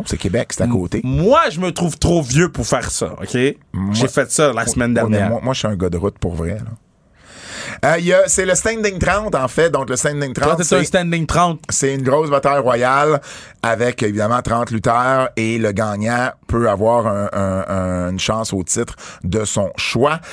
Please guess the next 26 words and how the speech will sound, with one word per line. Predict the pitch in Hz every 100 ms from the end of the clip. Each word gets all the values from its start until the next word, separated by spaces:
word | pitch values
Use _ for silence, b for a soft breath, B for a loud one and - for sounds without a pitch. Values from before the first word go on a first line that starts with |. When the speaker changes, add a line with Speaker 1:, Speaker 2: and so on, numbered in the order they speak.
| B -
Speaker 1:
Matt | 139 185
Falco | - 170 160 - 170 175 175 -
et | 131 139
Alex | 127 135 135
Silva | - 120 123
vont | 127 110
affronter | 101 104 104 117
Mike | 110 110 113 -
Marston | 107 104 - 113 110 110
et | 104 107 _
Kevin | - 104 101 104 90
Blanchard. | 104 104 113 147 165 170 156 B B B B -
Ke-, | - - 127
Marco | 160 185 262
Estrada | 240 220 214 220
veut | 185
des | 127 127
explications | 156 - 165 156 139 123 156
de |
la | 135
part | 107 127 131
de | 117
son | - 107
poulain | - 110 120
Travis | 117 107 95 101
Toxic. | 107 104 - 170